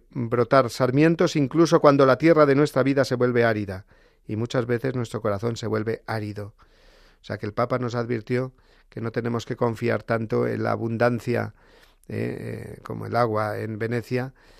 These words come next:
sino también ser humildes y decir, "Oye, que a veces, mm, pues puede ser que este momento de, de, de, de consuelo espiritual y de tal, pues, pues de pronto, pues, eh, se acabe, ¿no? Y mañana, pues, me sienta árido, me sienta frío".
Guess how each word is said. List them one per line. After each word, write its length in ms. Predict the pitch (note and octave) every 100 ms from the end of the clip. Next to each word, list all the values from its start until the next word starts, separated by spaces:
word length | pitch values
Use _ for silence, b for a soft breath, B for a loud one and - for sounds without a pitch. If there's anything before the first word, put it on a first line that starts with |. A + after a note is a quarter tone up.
| b
sino 280 | b A#2 A#2+
también 380 | B2 A#2+ A2+ A#2+
ser 180 | B2 B2
humildes 420 | A#2 A2+ A#2 A#2
y 40 |
decir, 240 | A#2+ G#2+ G#2
"Oye, 220 | G#2 G2+
que 80 | G#2+
a 40 |
veces, 480 | A2+ A#2 B2 A#2+ - b b b b b -
mm, 460 | A2 G#2+ G#2 G2+ G2+ -
pues 220 | A2 -
puede 220 | C3 B2+
ser 160 | G#2+ A2+
que 80 | A2+
este 160 | -
momento 440 | B2 A#2 B2 A#2 A#2+
de, 260 | A#2 G#2+ - b b b -
de, 320 | A#2 A#2 A2+
de, 360 | A2+ A2+ A2 A2
de 180 | A2
consuelo 500 | A2 A#2 G#2+ D3 C#3+
espiritual 640 | B2+ - B2+ A#2 C3 C#3 C#3
y 100 | C3
de 140 | C3
tal, 220 | C3 C#3+
pues, 220 | C#3+ B2 -
pues 340 | B2+ A2+ -
de 100 | A#2+
pronto, 600 | - A#2 B2 A#2 B2+ B2
pues, 260 | B2+ A2 A#2+
eh, 260 | A#2+ A2+
se 140 | G#2+ A2
acabe, 320 | B2+ C3 A#2
¿no? 180 | B2+ -
Y 140 | C#3
mañana, 400 | A#2 A2+ A#2 A#2+
pues, 140 | C3+ A2+
me 100 | G#2
sienta 340 | B2 A#2 A2+
árido, 280 | B2 A#2+ A#2
me 100 | A2+
sienta 300 | B2 A2+ A2+
frío". 360 | B2 B2 A#2+